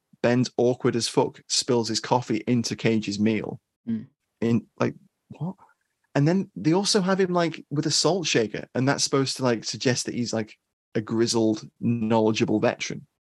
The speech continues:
Speaker 1: And that's weird mise en scène. That's just weird. Like, that is a weird inclusion.
Speaker 2: He doesn't even make
Speaker 1: Um,
Speaker 2: anything of it. He could have, he could have said to himself, "Oh, you know,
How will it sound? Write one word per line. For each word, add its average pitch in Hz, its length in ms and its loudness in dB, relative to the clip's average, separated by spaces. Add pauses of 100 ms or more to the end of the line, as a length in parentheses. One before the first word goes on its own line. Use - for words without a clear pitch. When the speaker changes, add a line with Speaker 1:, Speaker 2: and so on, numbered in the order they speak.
(320)
Speaker 1:
And 117 240 -2 (140)
that's - 260 -4
weird 143 260 4
mise 123 200 4
en 87 100 -2
scène. - 320 -2 (140)
That's - 160 -4
just - 200 -2
weird. 85 380 -6
Like, - 140 -4 (680)
that 131 160 0
is 127 100 -2
a 120 60 0
weird 117 240 0
inclusion. 110 500 -6 (480)
Speaker 2:
He 147 100 -2
doesn't 170 220 2
even 143 220 4
make 123 160 4
Speaker 1:
Um, 120 160 4
Speaker 2:
anything 117 340 2
of 117 160 0
it. 90 60 0
He 117 80 2
could 151 240 0
have, 151 160 0
he 143 60 0
could 165 160 0
have 147 100 2
said 139 200 0
to - 100 -2
himself, 120 400 -2 (120)
"Oh, 120 200 2
you 117 120 2
know, 117 220 2